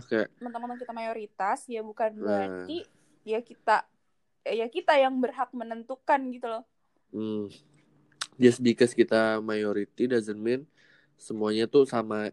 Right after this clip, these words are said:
Speaker 1: harus samain kita, ngerti nggak sih? Kayak
Speaker 2: Betul, betul,
Speaker 1: disamaratakan.
Speaker 2: betul.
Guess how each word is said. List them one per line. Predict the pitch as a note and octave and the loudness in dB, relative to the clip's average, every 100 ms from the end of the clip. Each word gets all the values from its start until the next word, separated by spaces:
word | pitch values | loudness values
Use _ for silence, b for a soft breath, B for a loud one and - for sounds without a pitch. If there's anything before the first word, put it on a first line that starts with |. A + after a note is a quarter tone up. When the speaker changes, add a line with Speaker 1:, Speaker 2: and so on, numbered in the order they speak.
| - | -10
Speaker 1:
harus | F#2+ G#2+ G2+ | -14 -10 -8
samain | G#2+ G#2 G#2 G2 _ | -8 -4 -6 -6 _
kita, | G#2+ - A#2 A2 | -18 -4 0 0
ngerti | G#2 G#2 A2+ | 0 -4 0
nggak | G#2 G2+ | 0 0
sih? | A2+ | -2
Kayak | A#2+ G#2 G2+ | 0 -2 0
Speaker 2:
Betul, | B3+ A#3+ A3 - - B3 _ | -2 -4 -6 -12 -12 -16 _
betul, | G#3+ | -10
Speaker 1:
disamaratakan. | G#3+ A2+ G#2+ G#2+ G2+ G#2 G2+ - G2+ F#2+ | -6 -4 -2 -2 -2 -4 -8 -6 -4 -4
Speaker 2:
betul. | F#2 | -6